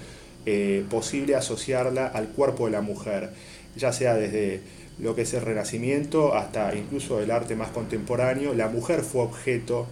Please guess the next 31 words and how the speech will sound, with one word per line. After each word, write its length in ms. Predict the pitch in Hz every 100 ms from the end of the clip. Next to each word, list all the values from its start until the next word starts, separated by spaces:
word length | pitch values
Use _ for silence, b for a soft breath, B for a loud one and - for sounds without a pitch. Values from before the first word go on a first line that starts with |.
| - -
eh, 220 | 104 98
obviamente, 540 | 127 131 120 110 104
de 140 | 104 107
deseo 360 | 107 147 151
y 80 | 151
a 60 | 113
la 80 | 113
vez 240 | 120 120
objeto 360 | 107 - 123 117
estético 720 | - 139 131 123 123 127 127 B B B B -
de 840 | 107 104 101 98 98 95 92 92 - -
las 120 | 101
distintas 320 | 107 123 120
disciplinas 520 | 110 107 123 120 113
artísticas, 640 | 110 107 135 113 107 104 98 -
principalmente. 1000 | 117 123 117 110 104 104 98 95 95 92 B B B B 107
De 80 |
hecho, 200 | 131 -
casi 520 | - 127 - 127 120 113
está 460 | 117 - - 139 135
mal 200 | 135 135
visto 360 | 170 160 117
al 80 | 110
día 160 | 120 117
de 80 |
hoy 220 | 127 143 -
hablar 340 | 110 120 123
de 100 | 117
la 140 | 110
belleza 460 | 107 104 131 123 117
masculina. 800 | 110 104 - 110 101 101 98